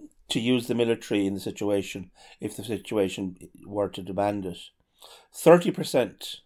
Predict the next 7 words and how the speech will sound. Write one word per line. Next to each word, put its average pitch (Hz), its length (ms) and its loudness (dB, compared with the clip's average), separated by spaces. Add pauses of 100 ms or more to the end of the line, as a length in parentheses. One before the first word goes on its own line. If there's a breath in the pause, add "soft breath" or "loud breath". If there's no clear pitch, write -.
(160)
opposed - 640 0
him. 87 220 -10 (680 soft breath)
And 113 640 2
what 139 140 -2
is 135 80 -10
it, 131 140 -12
fifty-six, 135 1120 0